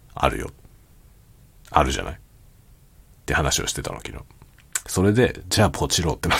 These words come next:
て、<laughs> ヨドバシのその予約販売をポチったんですよ。で、今これどういう状況にあるかというと、ヨドバシの方のやつは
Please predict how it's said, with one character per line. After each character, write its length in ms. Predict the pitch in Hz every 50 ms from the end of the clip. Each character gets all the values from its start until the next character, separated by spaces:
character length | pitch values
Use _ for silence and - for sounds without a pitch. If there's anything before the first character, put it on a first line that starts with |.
| - - -
て、 260 | - - - 113 - - - - - - - - - - - - - - -
<laughs> 720 | - - - - - - - - - - - - - - -
ヨ 180 | 90 87 87
ド 100 | 85 101
バ 120 | 92 87 76
シ 140 | - 71 67
の 240 | 71 71 67 62
そ 140 | - - 69
の 100 | 65 62
予 80 | 60 64
約 200 | 67 98 - -
販 180 | - - -
売 120 | - - -
を 20 | -
ポ 140 | - -
チ 100 | 69 -
っ 60 | - - -
た 100 | - -
ん 40 | 50
で 60 | -
す 120 | - -
よ。 80 | - - - - - - _ - - - - - - - _ - - - - - -
で、 140 | - 113
今 140 | 117 110 87
こ 100 | - 82
れ 60 | 76
ど 200 | - - 120 127
う 60 | 131 107
い 80 | 78
う 20 | 67
状 160 | 69 67 65
況 160 | 69 73 67
に 60 | 62
あ 80 | 62 65
る 80 | 62
か 100 | - -
と 80 | - -
い 60 | -
う 40 | -
と、 340 | - - 73 69 - - 90 95
ヨ 140 | 73 71
ド 100 | 85 117
バ 120 | 123 120 110
シ 100 | 117 110
の 100 | 101 95
方 260 | - - 104 98 73
の 80 | 62 62
や 120 | 60 64
つ 160 | - - -
は 260 | 120 123 131 123 -